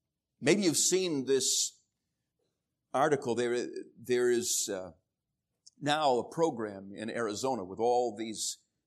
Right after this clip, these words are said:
gambling facilities that have been raised up that you can actually sign up in a program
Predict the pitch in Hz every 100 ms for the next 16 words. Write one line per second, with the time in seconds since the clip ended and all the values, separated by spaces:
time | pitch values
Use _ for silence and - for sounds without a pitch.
0 | _ _ 101 135 147 131 113 92 90 _
1 | _ _ _ _ _ - 123 151 127 104
2 | 95 87 117 95 - - _ _ _ _
3 | - 107 113 117 113 117 107 - 117 -
4 | - _ _ _ - _ - 117 143 -
5 | 127 117 110 101 _ _ _ _ _ -
6 | 139 135 131 120 - - 156 151 147 147
7 | 113 - 151 143 107 95 80